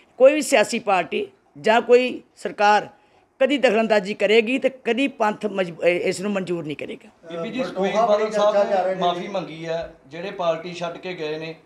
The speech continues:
Speaker 2: ਉਹ ਵਾਪਸ ਆ ਜਾਓ ਦੁਬਾਰਾ, ਤੁਹਾਡਾ ਕੀ ਵਿਚਾਰ ਆ ਉਹਦੇ ਤੇ?
Speaker 1: ਮੈਂ ਤਾਂ ਛੱਡ ਕੇ ਨਹੀਂ ਗਈ ਸੀ, ਮੈਨੂੰ ਤਾਂ ਕੱਢ ਦਿੱਤਾ ਗਿਆ।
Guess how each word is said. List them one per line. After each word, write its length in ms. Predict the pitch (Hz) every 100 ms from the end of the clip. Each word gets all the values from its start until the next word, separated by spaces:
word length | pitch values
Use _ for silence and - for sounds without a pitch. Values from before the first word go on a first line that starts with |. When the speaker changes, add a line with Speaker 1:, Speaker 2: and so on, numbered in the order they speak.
| _ -
Speaker 2:
ਉਹ 120 | 185
ਵਾਪਸ 380 | 170 170 185 170
ਆ 100 | 151
ਜਾਓ 140 | 147
ਦੁਬਾਰਾ, 280 | 143 143 147
ਤੁਹਾਡਾ 340 | 151 190 156
ਕੀ 120 | 180 196
ਵਿਚਾਰ 320 | 180 175 143
ਆ 60 |
ਉਹਦੇ 240 | 143 143 147
ਤੇ? 100 | 135 -
Speaker 1:
ਮੈਂ 180 | 165 190
ਤਾਂ 80 | 165
ਛੱਡ 240 | 180 156
ਕੇ 180 | 143 185
ਨਹੀਂ 140 | 202
ਗਈ 140 | 170 170
ਸੀ, 200 | - 165 - _ _ _ _ -
ਮੈਨੂੰ 120 | 165
ਤਾਂ 80 | 185
ਕੱਢ 180 | 175 170
ਦਿੱਤਾ 260 | 190 -
ਗਿਆ। 220 | 170 160